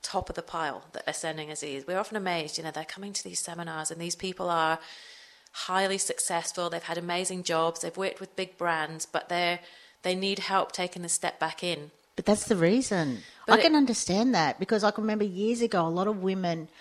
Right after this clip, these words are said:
Speaker 2: would get postnatal depression because all of a sudden they've got this little baby who's controlling them. And, you know, two weeks ago or three weeks ago,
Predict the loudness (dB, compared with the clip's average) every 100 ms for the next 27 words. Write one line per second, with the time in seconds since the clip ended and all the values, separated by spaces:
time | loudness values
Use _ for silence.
0 | -20 0 2 4 2 2 0 0 2 2
1 | 2 -2 0 0 2 -2 -6 -8 -16 -20
2 | -8 -6 2 2 4 4 4 2 4 4
3 | 4 0 -4 -4 -6 0 0 0 -2 -2
4 | -2 2 4 4 0 -2 -4 -4 -8 0
5 | 2 2 0 -4 -6 -10 -12 _ -20 -20
6 | _ 2 4 4 0 -6 -14 -6 2 4
7 | 4 0 2 2 4 2 0 -4 2 4
8 | 6 4 2 -2 -2 0 2 0 -2 0
9 | 2 4 2